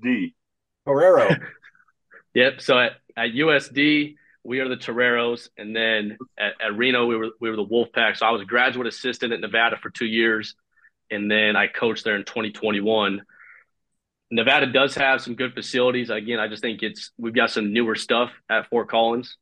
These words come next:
Speaker 3: um, and obviously the money that they put into that facility, what we got going at, right on campus at C S U, it's, it's unbelievable.
Speaker 1: So y-, you played, you played Q B and, and defensive back in high school. Um,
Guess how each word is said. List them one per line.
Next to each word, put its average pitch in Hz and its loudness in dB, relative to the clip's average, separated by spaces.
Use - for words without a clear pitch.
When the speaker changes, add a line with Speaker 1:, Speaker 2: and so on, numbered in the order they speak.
Speaker 3:
um, 95 -6
and 120 -2
obviously 107 0
the 107 -4
money 110 4
that 101 -4
they 110 2
put 107 0
into 110 0
that 101 2
facility, 107 -4
what 101 -4
we 107 0
got 101 2
going 107 2
at, 101 -2
right 107 2
on 107 0
campus 110 -2
at 110 -8
C 107 -4
S 104 -4
U, 110 -2
it's, - -8
it's 113 -2
unbelievable. 117 2
Speaker 1:
So - 0
y-, 156 -2
you 139 -4
played, 175 2
you 139 -8
played 165 0
Q 165 -8
B 139 6
and, 113 -2
and 110 -2
defensive 120 -4
back 98 0
in 98 -2
high 92 -2
school. 92 -4
Um, 101 2